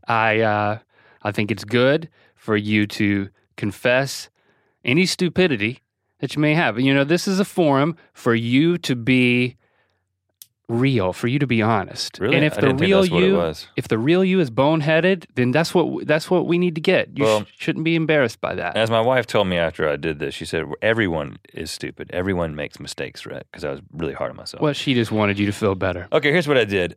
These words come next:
Speaker 2: Um, I have become friends, uh, with Jay. You know Jay. You've gotten to know Jay a little bit.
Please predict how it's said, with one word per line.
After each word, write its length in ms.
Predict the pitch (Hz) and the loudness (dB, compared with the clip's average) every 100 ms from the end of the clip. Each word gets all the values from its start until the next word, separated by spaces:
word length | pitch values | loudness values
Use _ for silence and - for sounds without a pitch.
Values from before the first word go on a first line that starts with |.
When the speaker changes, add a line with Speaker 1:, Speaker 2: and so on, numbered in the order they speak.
| 107 | 2
Speaker 2:
Um, 340 | 110 107 98 - - - - - | 4 2 0 -14 -20 -20 -10 -2
I 140 | 170 | 2
have 260 | 202 120 - | 2 0 -6
become 300 | 113 110 101 | -2 0 0
friends, 400 | 90 90 78 71 - 64 | 0 -2 -2 -6 -10 -6
uh, 220 | 78 64 - | -4 -4 -6
with 480 | 85 80 71 73 - | -6 -4 -4 -6 -10
Jay. 360 | 87 98 73 80 | -2 0 0 -4
You 160 | 85 | -4
know 160 | 90 69 | -4 -4
Jay. 240 | 73 71 | -6 -6
You've 260 | 80 80 73 | -6 -10 -8
gotten 160 | 82 - | -8 -8
to 80 | |
know 140 | 69 67 | -10 -10
Jay 160 | 73 | -8
a 80 | 65 | -8
little 180 | 69 64 | -8 -10
bit. 280 | - 67 | -8 -10